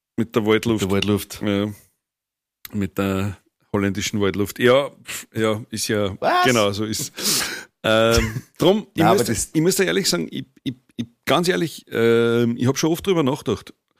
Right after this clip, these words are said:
Speaker 1: und bin jedes Mal zu dem Schluss gekommen, es gibt für mich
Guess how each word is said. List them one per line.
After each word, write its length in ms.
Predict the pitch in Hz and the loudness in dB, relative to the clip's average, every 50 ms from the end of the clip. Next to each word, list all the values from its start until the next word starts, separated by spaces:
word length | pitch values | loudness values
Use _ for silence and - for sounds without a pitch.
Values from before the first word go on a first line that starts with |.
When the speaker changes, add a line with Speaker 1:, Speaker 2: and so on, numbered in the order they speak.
| _ - - - - _ _ _ _ _ | _ -20 -20 -20 -20 _ _ _ _ _
Speaker 1:
und 240 | - 117 120 117 - | 0 0 0 0 0
bin 160 | 135 131 131 | -2 0 0
jedes 480 | 120 98 104 135 165 175 180 139 113 - | -2 0 2 2 2 4 2 0 0 -2
Mal 340 | 104 95 98 117 143 147 - _ _ _ _ _ - | -2 0 0 0 -2 -4 -8 _ _ _ _ _ -6
zu 100 | - 113 | -4 -2
dem 140 | 120 117 | -2 -2
Schluss 280 | 104 - 139 160 165 - | -2 0 0 0 0 0
gekommen, 340 | - 123 107 113 143 160 147 - _ _ _ _ _ _ _ _ - - - - - - | 0 0 0 0 -2 -4 -6 -10 _ _ _ _ _ _ _ _ -6 -6 -6 -8 -8 -6
es 240 | - - - - | -6 -6 -6 -8
gibt 300 | _ - - - _ _ | _ -12 -12 -12 _ _
für 100 | - 139 | -2 0
mich 520 | 131 120 113 113 120 123 127 127 - - | 2 2 4 4 4 4 2 0 -2 -6